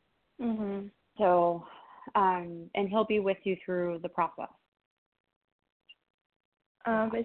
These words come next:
Speaker 1: this something that he wants to tell me 'cause I've been thinking about him a lot? Um,
Speaker 2: Um, i-, it's
Speaker 1: that's why I had a
Speaker 2: exactly this.
Speaker 1: message.
Speaker 2: Yeah,
Speaker 1: Oh, okay.
Speaker 2: and this is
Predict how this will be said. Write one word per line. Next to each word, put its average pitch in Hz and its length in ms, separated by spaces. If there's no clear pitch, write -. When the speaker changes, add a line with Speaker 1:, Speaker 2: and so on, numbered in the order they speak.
Speaker 1:
this - 120
something 370 300
that 262 140
he 247 100
wants 247 220
to 220 60
tell 226 220
me 220 120
'cause 202 160
I've 202 100
been 196 180
thinking 196 280
about 196 260
him 185 140
a 190 40
lot? 185 400
Um, 190 500
Speaker 2:
Um, 240 240
i-, 214 240
it's 202 200
Speaker 1:
that's - 20
why 214 60
I 202 260
had 202 40
a - 20
Speaker 2:
exactly 190 160
this. 170 60
Speaker 1:
message. 208 160
Speaker 2:
Yeah, 190 380
Speaker 1:
Oh, - 40
okay. - 100
Speaker 2:
and 190 220
this 208 200
is 185 200